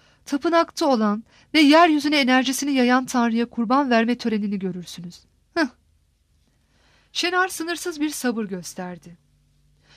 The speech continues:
Menelaos'un sözleriyle davranışları pek kibarca olmasa da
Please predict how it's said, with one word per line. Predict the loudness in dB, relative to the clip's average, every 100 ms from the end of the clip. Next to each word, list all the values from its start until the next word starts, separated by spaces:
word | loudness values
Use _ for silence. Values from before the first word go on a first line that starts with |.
| _ -6
Menelaos'un | 0 2 4 2 2 -4
sözleriyle | -6 -2 -2 0 0 0 0
davranışları | 0 0 -2 -4 -2 -4
pek | -4 -6 -4
kibarca | 0 2 2 0
olmasa | -2 -2 -6 -6 -8
da | -8